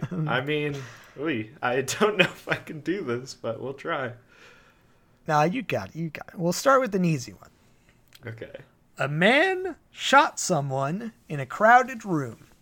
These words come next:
Speaker 2: surrounded by policemen, but was not arrested. How is this possible?
Speaker 1: Um, a man shot someone in a crowded room, surrounded by policemen,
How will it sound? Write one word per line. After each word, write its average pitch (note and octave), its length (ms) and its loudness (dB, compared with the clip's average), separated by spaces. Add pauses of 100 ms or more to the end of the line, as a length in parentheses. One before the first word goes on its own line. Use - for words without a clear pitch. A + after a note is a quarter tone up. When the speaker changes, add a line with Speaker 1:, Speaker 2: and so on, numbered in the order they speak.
Speaker 2:
surrounded E3 580 4
by C#3 160 6
policemen, D#3+ 680 -4 (720)
but C#3+ 180 4
was C3+ 220 -2
not A#3 440 4
arrested. G3+ 680 2 (460)
How C#3+ 540 6
is C#3 140 -4
this F#3 160 0
possible? - 560 -2 (2000)
Speaker 1:
Um, G#2+ 760 -4 (1700)
a B2 80 -16
man B2+ 300 -14
shot A#2 360 -12
someone A2+ 340 -10
in A2 120 -12
a G2+ 40 -16
crowded G#2+ 460 -12
room, G2+ 360 -14 (100)
surrounded G#2 420 -10
by G#2+ 120 -4
policemen, G#2+ 800 -8